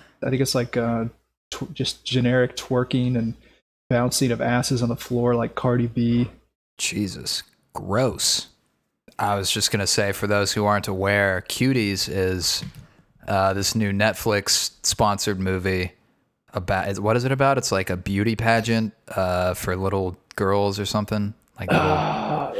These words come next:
Speaker 2: but it's not just a beauty pageant. It's, like, overtly sexual, and they're twerking and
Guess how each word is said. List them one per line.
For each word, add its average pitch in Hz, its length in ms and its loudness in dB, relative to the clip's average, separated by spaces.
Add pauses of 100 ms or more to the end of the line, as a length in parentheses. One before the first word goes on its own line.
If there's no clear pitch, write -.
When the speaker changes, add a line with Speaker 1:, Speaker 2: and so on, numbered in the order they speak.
(180)
Speaker 2:
but 120 100 2
it's - 140 0
not 127 180 6
just 117 220 -2
a 107 40 2
beauty 104 340 0
pageant. 92 420 -4
It's, - 120 -6
like, 92 280 -4 (720)
overtly 98 560 0
sexual, 87 720 -2
and 85 160 -8
they're 82 140 -6 (100)
twerking 90 580 -4
and 87 240 -10